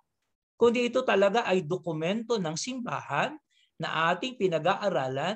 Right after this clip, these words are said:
at ating pinagninilayan at pinagsisikapang isa,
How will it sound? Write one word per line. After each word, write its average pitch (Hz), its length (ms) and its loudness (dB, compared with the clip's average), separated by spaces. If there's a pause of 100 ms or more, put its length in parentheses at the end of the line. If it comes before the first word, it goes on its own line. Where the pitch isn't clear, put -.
(160)
at 156 320 -2
ating 190 320 -4
pinagninilayan 165 1040 -6 (320)
at 190 160 2
pinagsisikapang 196 1040 -2
isa, 147 480 -4